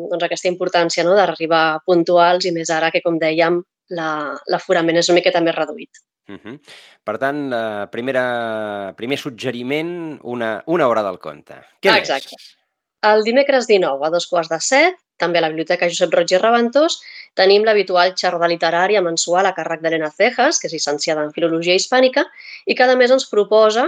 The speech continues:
Speaker 1: una xerrada al voltant d'aquells temes, no?, que ens, que es poden desprendre de literatura, de ficció, de les novel·les.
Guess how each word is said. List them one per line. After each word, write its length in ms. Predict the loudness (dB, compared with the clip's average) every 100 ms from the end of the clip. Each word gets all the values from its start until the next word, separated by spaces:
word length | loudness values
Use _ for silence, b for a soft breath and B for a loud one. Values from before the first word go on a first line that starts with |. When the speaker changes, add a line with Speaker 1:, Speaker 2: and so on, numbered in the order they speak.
| 0
Speaker 1:
una 360 | 0 0 0
xerrada 320 | -2 -2 2 2
al 80 |
voltant 460 | 2 0 2 0 0
d'aquells 1040 | 2 2 0 -8 _ _ _ -6 -2 -2 2
temes, 380 | 2 2 0 0
no?, 80 |
que 80 | 0
ens, 160 | -2 -2
que 80 | -4
es 80 |
poden 240 | 0 2 2
desprendre 480 | 0 0 0 0 0
de 80 |
literatura, 720 | -2 0 -2 -2 0 2 4 4 0
de 160 | -4 -8
ficció, 320 | -6 -4 -2
de 60 | -2
les 160 | -2
novel·les. 480 | -2 -2 -2 -4 -12